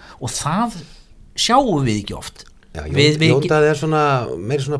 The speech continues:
Speaker 2: partner upp á topp frekar en aðal, sko.
Speaker 1: Já, ég er að segja
Speaker 2: Það er
Speaker 1: það, sko.
Speaker 2: flott að hafa hann með sér, sko.
Speaker 1: Við, við, við sjáum hann ekki alveg, sko, spila á, á hverja helgi. Eh, eina sem við getum dæmt eru alltaf ykkur mörk, en Jón Daði er klárlega þarna,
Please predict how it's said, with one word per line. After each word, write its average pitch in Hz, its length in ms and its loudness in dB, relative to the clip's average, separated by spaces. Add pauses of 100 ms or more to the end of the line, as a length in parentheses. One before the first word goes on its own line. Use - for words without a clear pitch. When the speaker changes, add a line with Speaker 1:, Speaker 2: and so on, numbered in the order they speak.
(120)
Speaker 2:
partner 170 560 -4
upp 156 100 -6
á 160 60 -10
topp 180 260 -2
frekar 160 320 0
en 151 160 -2
aðal, 156 320 2
sko. - 160 -6
Speaker 1:
Já, 139 160 4
ég 143 140 4
er - 20 4
að 160 60 -2
segja 185 100 4
Speaker 2:
Það 160 80 4
er - 0 -
Speaker 1:
það, 120 140 2
sko. 135 80 0
Speaker 2:
flott 156 240 0
að 127 80 0
hafa 147 160 0
hann 147 100 0
með 151 80 -2
sér, 110 160 -6
sko. - 220 -16
Speaker 1:
Við, 160 180 -2
við, 160 300 0
við 160 220 -2
sjáum 190 600 0
hann 190 240 -2
ekki 170 160 -6
alveg, 180 480 -4 (220)
sko, 151 380 -8 (760)
spila 156 400 -2
á, - 60 2
á 156 140 -8
hverja 151 280 -4
helgi. 123 300 -4 (560)
Eh, 127 340 -6
eina 147 160 -2
sem 143 160 -2
við 139 80 -4
getum 143 220 -4 (180)
dæmt 170 400 -4
eru 147 240 -4
alltaf 143 240 -6
ykkur 135 240 -4
mörk, 135 560 -6 (140)
en 123 180 -6
Jón 156 300 0
Daði 135 340 -4
er 170 100 -6
klárlega 131 1000 -8
þarna, 127 320 -6